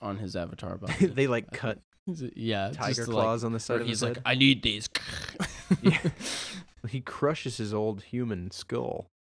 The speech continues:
Speaker 1: Yeah, pretty
Speaker 2: Which is
Speaker 1: hardcore.
Speaker 2: kinda, that's pretty hardcore. Um,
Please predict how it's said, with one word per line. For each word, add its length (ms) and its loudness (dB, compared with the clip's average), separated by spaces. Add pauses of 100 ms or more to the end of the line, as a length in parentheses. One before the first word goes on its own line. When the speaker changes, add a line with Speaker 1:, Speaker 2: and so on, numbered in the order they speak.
(340)
Speaker 1:
Yeah, 160 -6 (300)
pretty 160 -6
Speaker 2:
Which 80 -6
is 100 -4
Speaker 1:
hardcore. 40 -10
Speaker 2:
kinda, 300 -6 (160)
that's 140 -10
pretty 220 -8
hardcore. 480 -10 (1300)
Um, 480 -4